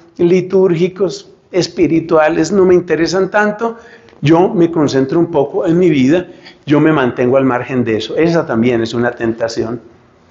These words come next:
O se toma otra postura, que es la del tercer vértice del triángulo, otra postura que llamamos irenismo. Tal vez ustedes recuerdan el sentido de ese término en la teología.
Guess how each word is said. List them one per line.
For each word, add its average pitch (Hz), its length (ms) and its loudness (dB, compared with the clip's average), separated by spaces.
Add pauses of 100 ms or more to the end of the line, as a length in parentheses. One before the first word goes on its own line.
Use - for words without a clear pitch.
(580)
O 196 500 4 (300)
se - 220 -2
toma 180 480 0
otra 180 340 2
postura, 185 560 0
que 147 80 -2
es 139 140 0
la 165 100 2
del 143 140 -2
tercer 131 340 -2
vértice 147 460 -2
del 175 140 0
triángulo, 170 560 0
otra 160 280 -2
postura 170 420 -2
que 156 120 -6
llamamos 135 520 -2
irenismo. 120 760 0 (760)
Tal 127 160 2
vez 135 240 2
ustedes 147 640 -2 (360)
recuerdan 135 520 2
el 139 80 0
sentido 147 580 0
de 120 60 4
ese 127 180 -2
término 127 600 0 (420)
en 151 300 2
la 156 200 0
teología. 120 760 0